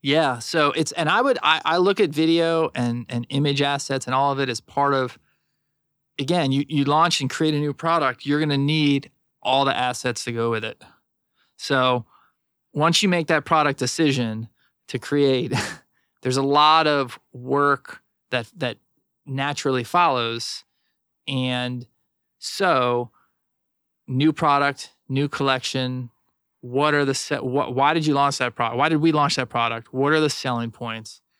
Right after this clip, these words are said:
People have low attention spans, <laughs> you know, three seconds,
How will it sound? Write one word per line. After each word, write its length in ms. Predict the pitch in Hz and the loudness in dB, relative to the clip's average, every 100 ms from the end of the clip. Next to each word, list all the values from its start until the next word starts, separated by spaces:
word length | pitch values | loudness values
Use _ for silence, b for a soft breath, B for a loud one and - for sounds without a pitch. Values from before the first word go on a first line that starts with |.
| _ _ _ _ - | _ _ _ _ -14
People 360 | - 165 156 | -6 -4 -2
have 320 | 139 143 127 - _ _ _ _ _ _ _ _ - | 0 0 -2 -12 _ _ _ _ _ _ _ _ -6
low 180 | 127 139 | -2 -2
attention 380 | 143 127 127 | -2 -4 -6
spans, 420 | 120 120 117 123 - _ | -8 -6 -6 -10 -14 _
<laughs> 800 | - 494 508 - _ - - _ | -10 -10 -12 -18 _ -20 -20 _
you 100 | 127 | -4
know, 300 | 123 120 117 b b b _ _ _ _ _ - - _ _ _ _ _ | -2 -2 -4 b b b _ _ _ _ _ -20 -20 _ _ _ _ _
three 200 | - 139 | -4 -2
seconds, 640 | 127 139 127 135 127 - | 0 -2 -2 -6 -8 -14